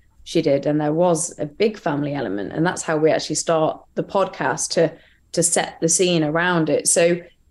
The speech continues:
she, at the time when Nancy starts looking into her and she gets this anonymous,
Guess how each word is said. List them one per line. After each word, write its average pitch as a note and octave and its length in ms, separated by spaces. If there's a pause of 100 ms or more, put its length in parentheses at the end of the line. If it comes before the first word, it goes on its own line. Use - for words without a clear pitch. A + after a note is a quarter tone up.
she, B3 840
at F#3+ 100
the G#3 80
time C4 380
when G#3 160
Nancy F#3 380
starts - 320
looking E3+ 260
into E3 200
her D#3 280
and D#3 100
she D#3+ 120
gets D#3 260
this D#3+ 220
anonymous, D#3 720